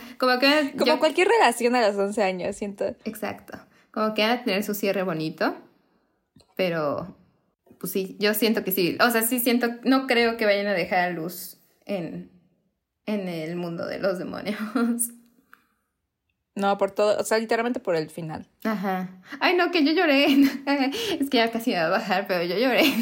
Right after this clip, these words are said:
Speaker 1: <laughs> Cuando, este, ya en el último episodio, cuando se está,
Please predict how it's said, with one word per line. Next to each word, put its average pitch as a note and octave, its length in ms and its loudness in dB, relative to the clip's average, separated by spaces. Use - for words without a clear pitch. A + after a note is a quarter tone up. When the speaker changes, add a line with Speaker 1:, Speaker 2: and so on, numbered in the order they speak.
Speaker 1:
<laughs> G4 460 -6
Cuando, A3+ 340 2
este, G#3+ 420 2
ya A3 120 0
en B3 60 4
el B3+ 100 4
último C4+ 320 2
episodio, A#3+ 460 2
cuando C4 220 2
se A#3 100 -6
está, A3+ 380 -4